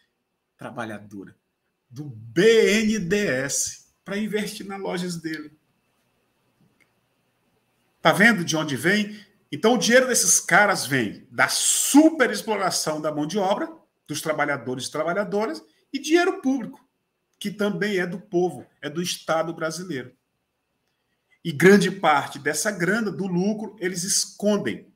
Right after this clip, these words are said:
em paraísos fiscais, como as Ilhas Virgens, aqui no Caribe,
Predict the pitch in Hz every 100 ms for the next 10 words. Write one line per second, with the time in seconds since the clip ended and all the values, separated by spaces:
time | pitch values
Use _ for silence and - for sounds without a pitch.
0 | _ _ _ _ _ - 135 139 139 123
1 | 123 120 131 214 202 - 170 208 214 -
2 | 165 135 113 147 175 123 143 180 196 170
3 | - 139 131 180 180 160 180 214 -